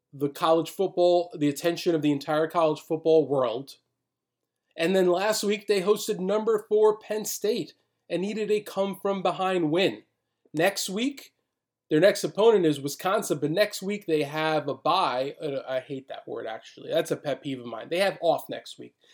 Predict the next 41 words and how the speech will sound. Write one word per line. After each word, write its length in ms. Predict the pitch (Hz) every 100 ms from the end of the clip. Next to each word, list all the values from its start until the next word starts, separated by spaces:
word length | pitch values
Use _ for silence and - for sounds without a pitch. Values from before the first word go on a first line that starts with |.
| _
They 160 | 180 170
do 220 | 127 170
not 180 | 202 160
have 200 | 151 139
a 60 | 117
bye. 320 | 107 110 - _ _
A 80 | 151
bye 400 | 139 160 180 202
means 420 | 190 170 165 156
you 120 | 147 151
advance 640 | - _ 156 160 151 - -
to 160 | 165
another 280 | 151 147 143
round. 280 | 139 113 110
They 60 |
have 140 | 131 135
not 180 | 170 170
advanced 600 | 131 156 156 160 - - _ -
to 120 | -
anything. 480 | 160 160 160 170 160 _ _
They 140 | 190
just 480 | 156 180 160 - -
simply 460 | - - 190 165 151
don't 280 | 131 151 139
have 160 | 139
a 60 | 123
game. 460 | 117 135 123 110 110 _ _ -
That's 220 | 143 -
not 180 | 160 160
what 160 | 156
bye 220 | 151 135 135
means. 500 | 135 123 - - - - _ _
So 180 | - 143
they're 220 | 120 -
idle. 480 | 147 175 196 208 - _ _
They 60 | 123
have 220 | 131 120
an 100 | 123
off 280 | 151 165 170
week. 360 | 160 165 170 - _ _ _ _
And 420 | 165 196 196 180